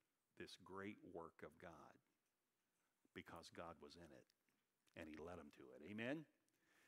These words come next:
Next week, we're gonna pick up around verse sixteen there in chapter four and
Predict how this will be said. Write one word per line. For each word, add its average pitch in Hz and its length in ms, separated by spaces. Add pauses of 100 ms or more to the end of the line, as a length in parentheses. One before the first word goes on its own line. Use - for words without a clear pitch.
(160)
Next 117 260
week, 117 180
we're 120 80
gonna 110 140
pick - 260
up 101 180
around 98 280
verse 98 280
sixteen 110 500
there 95 140
in 90 120
chapter 101 380
four 110 240
and 92 100